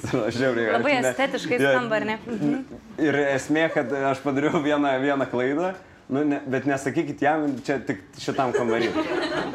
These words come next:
Speaker 1: Žodžiu, man buvo šakės, ten jau buvo šeštas dublis ir aš paėmiau ir tą gumą pats sukramčiau ir padėjau ir sakau, "Imkite tą." Ir buvo tas dublis ir yra tam filme.
Speaker 2: Štai kaip elgias pradedantieji režisieriai,
Speaker 1: Jo, jo,
Speaker 2: ne?
Speaker 1: jo.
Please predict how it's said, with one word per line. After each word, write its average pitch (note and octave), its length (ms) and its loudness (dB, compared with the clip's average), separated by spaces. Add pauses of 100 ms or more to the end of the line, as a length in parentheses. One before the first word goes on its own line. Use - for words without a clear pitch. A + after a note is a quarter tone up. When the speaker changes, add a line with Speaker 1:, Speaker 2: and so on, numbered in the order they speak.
(440)
Speaker 1:
Žodžiu, C#3+ 460 2
man D3+ 180 4
buvo D3 140 4
šakės, C#3+ 400 2
ten C#3 140 0
jau B2+ 80 0
buvo B2+ 200 0
šeštas C#3 380 -2
dublis C#3+ 440 0
ir C3 120 0
aš B2 160 0
paėmiau C#3 560 0
ir A#2+ 80 0 (160)
tą C3 140 4 (340)
gumą C3 400 0
pats - 240 -2
sukramčiau A2 560 2
ir F3+ 80 -2
padėjau D#3 720 4
ir D3+ 40 0
sakau, E3+ 300 2 (160)
"Imkite D#3+ 560 2
tą." D#3+ 960 -2 (100)
Ir A#2+ 140 2
buvo C3+ 240 2
tas C3+ 240 -2 (100)
dublis A#2+ 640 -2
ir A2 140 0
yra A#2 100 2
tam A2+ 200 -4
filme. F2 500 -6
Speaker 2:
Štai - 240 -8
kaip C#4+ 140 -4
elgias B3+ 300 -2
pradedantieji B3 720 0
režisieriai, A3+ 640 0
Speaker 1:
Jo, D3 100 6
jo, C3+ 220 6
Speaker 2:
ne? A2 220 4
Speaker 1:
jo. A2+ 140 4